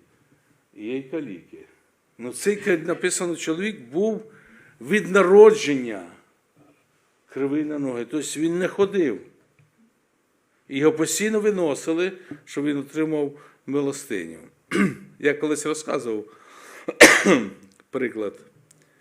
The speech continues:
Іду я про храму, там жіночка така, гарна жіночка стоїть. Каже: «Дядьку, дайте щось трошки».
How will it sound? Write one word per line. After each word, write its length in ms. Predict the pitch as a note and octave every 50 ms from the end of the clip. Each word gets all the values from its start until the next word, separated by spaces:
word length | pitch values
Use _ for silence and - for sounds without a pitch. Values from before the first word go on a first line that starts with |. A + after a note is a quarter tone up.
| _ _ _ _ _ _ _ _ - - - - -
Іду 320 | A2+ A#2+ A#2+ A#2+ D#3+ F3+
я 180 | E3+ C#3 B2 A2
про 400 | - - - - - - A#2+ A#2
храму, 420 | - - - B2 G#2+ G2+ G2+ G2
там 240 | F#2+ - C#3 A#2+ A2+
жіночка 480 | G#2+ A#2+ C3 A#2+ A2 G2 - - - G#2+
така, 240 | - A2 - - G2
гарна 400 | C3+ D#3+ F3 E3 C#3 B2+ A#2 G2+
жіночка 480 | G#2 A2 G2 F#2 E2+ - - - E2+
стоїть. 500 | - - - - F2+ E2 D#2 D2 - _ - _ _ _ _ _ _ _ _ _ _ _ _ _ _ _ _ -
Каже: 360 | B2+ B2 A2+ A#2 B2+ A#2+ G#2+ - - - _ _ _ _ _ _ _ _ _ _
«Дядьку, 440 | C3+ D3 A3 G3+ E3+ - - - C3
дайте 440 | C3 C#3 A#3 A3+ F#3 D3 - B2+ A#2
щось 340 | - - - A2 - - -
трошки». 480 | - - G2 F2 E2+ - - - F2